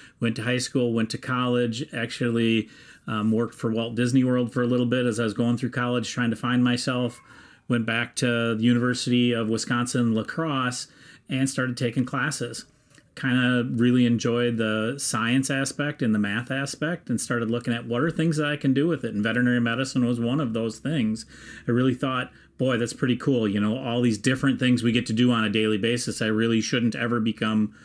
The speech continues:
bored or tired with it because it's always something new coming, coming your direction. And you get the benefit that we're practicing medicine.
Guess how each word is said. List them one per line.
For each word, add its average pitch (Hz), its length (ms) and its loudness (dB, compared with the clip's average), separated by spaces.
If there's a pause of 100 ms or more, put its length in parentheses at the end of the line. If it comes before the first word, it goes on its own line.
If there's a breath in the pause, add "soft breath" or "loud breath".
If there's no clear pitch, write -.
(280 loud breath)
bored 117 340 2
or 107 80 2
tired 117 400 0
with 98 240 -4
it 104 140 -6
because 101 260 -4
it's 101 140 -6
always 107 280 0
something 107 300 0
new 113 160 4
coming, 104 420 0 (220 loud breath)
coming 113 240 0
your 110 140 2
direction. 107 440 0
And 135 160 4
you 139 60 4
get 139 140 0
the 143 80 0
benefit 135 500 -2
that 143 140 -2
we're 143 100 0
practicing 139 560 0
medicine. 127 540 0